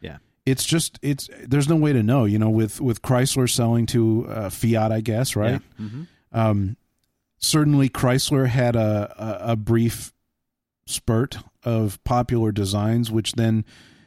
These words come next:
Speaker 2: went out of style as fast as they came into style.
Speaker 1: Right.
Speaker 2: And, uh, obviously an injection of new ideas into that company could be a big thing.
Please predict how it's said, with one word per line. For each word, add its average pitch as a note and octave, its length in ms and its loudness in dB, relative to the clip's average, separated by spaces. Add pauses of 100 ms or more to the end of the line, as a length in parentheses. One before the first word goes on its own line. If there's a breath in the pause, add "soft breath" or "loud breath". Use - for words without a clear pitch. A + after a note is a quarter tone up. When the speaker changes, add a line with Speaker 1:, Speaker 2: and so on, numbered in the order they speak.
(120)
Speaker 2:
went B2 340 0
out B2+ 220 2
of C3 120 2
style A2+ 540 0
as G#2+ 180 -4
fast A#2 400 -2
as G#2 120 -2
they A2+ 120 -2
came G#2+ 260 0
into A2 220 2
style. F#2 480 -6 (100)
Speaker 1:
Right. G2+ 200 -4 (360 soft breath)
Speaker 2:
And, A2 420 2
uh, G2+ 360 0
obviously A2+ 760 2
an A2 140 0
injection G#2+ 520 0
of G2+ 120 0
new A2 180 2
ideas G#2+ 500 0
into G#2+ 160 -2
that G#2+ 200 -4
company A2+ 340 0
could G2+ 220 -4
be A2 100 2
a G#2 60 0
big G#2 240 -4
thing. G#2+ 320 -4